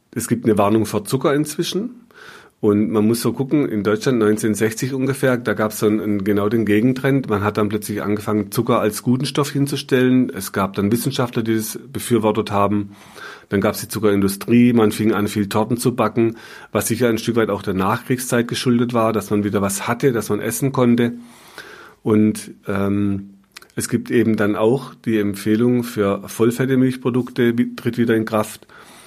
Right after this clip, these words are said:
Es entfällt vor allem die Obergrenze für Eier, also was ich in meinen Ausbildungen noch gelernt habe, dass Eier den Cholesterinspiegel erhöhen. Diese Empfehlung ist weg, man kann wieder Eier essen, man kann die mit ruhigem Gewissen essen.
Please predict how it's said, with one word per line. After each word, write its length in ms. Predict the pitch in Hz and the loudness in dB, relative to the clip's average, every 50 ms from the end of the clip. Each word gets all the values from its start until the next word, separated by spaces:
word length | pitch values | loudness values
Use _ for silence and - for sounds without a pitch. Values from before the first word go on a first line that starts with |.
| - - - - - _ _ _ _ _ | -20 -20 -20 -20 -20 _ _ _ _ _
Es 240 | - 120 117 - - - | -6 -4 -4 -4 -10 -10
entfällt 480 | _ 131 110 110 110 - 123 117 123 127 | _ -2 -2 -2 0 2 2 2 2 2
vor 200 | - 127 113 - | -2 -4 -4 -2
allem 260 | 107 110 127 131 127 | 0 0 2 2 2
die 80 | 120 120 | 0 2
Obergrenze 580 | 110 107 101 120 113 - 117 110 110 107 - | 2 2 2 0 -2 0 0 0 0 -2 -4
für 260 | 98 - - 101 95 - | -10 -6 -6 -6 -4 -2
Eier, 420 | 95 98 107 123 139 160 160 139 - - - _ _ - | 0 2 4 4 2 2 0 -4 -10 -18 -20 _ _ -12
also 200 | - 95 101 98 | -12 -8 -4 -4
was 160 | 104 95 101 | -4 -4 -4
ich 120 | 120 117 117 | -6 -4 -2
in 80 | 127 | -2
meinen 200 | 127 123 123 123 | 0 0 0 2
Ausbildungen 460 | 117 117 117 117 - 120 123 123 120 | 0 0 -2 -2 -2 0 2 4 4
noch 160 | 117 110 - - | 2 2 0 -2
gelernt 340 | 113 107 107 110 113 107 | -2 0 0 0 0 0
habe, 340 | 120 113 107 104 117 113 107 - - - - - - - - _ | 0 0 0 2 0 -2 -4 -6 -12 -20 -20 -20 -20 -20 -20 _
dass 240 | - 107 98 - - | -8 -8 -8 -6 -2
Eier 200 | 104 104 107 104 | 0 2 2 2
den 140 | 107 104 98 | 2 0 -2
Cholesterinspiegel 840 | 104 104 101 101 98 - 104 98 117 123 123 - - 123 117 120 120 | 0 0 -2 -2 -2 -4 -2 0 0 0 0 0 -2 -2 0 0 0
erhöhen. 560 | 120 110 107 107 113 113 113 117 113 113 113 - _ _ _ - - - - _ - | 0 0 2 2 4 4 4 2 0 -2 -6 -12 _ _ _ -20 -20 -20 -20 _ -6
Diese 200 | 117 110 104 120 | -6 0 2 2
Empfehlung 400 | 110 107 - 113 107 101 104 104 | 2 2 2 0 0 2 2 0
ist 180 | 98 95 - 107 | -2 -2 0 2
weg, 180 | 123 143 139 | 2 2 2
man 120 | 135 117 107 | 0 0 2
kann 180 | 113 110 107 | 2 0 0
wieder 220 | 101 95 104 87 - | 2 0 -2 -2 -2
Eier 240 | 98 98 98 98 | -2 0 0 0
essen, 360 | 104 123 123 - - 139 135 123 | 0 0 0 0 -2 -2 0 0
man 140 | 110 101 | 0 0
kann 160 | 98 101 101 104 | -2 -2 -2 0
die 60 | 101 | 0
mit 120 | 101 98 | 0 0
ruhigem 300 | 104 107 120 123 127 127 | 2 2 2 4 2 2
Gewissen 320 | 123 123 120 117 120 - 120 | 2 2 0 0 -2 -4 -4
essen. 480 | 110 110 - - 117 113 117 117 - | -4 -4 -4 -4 -4 -4 -4 -6 -10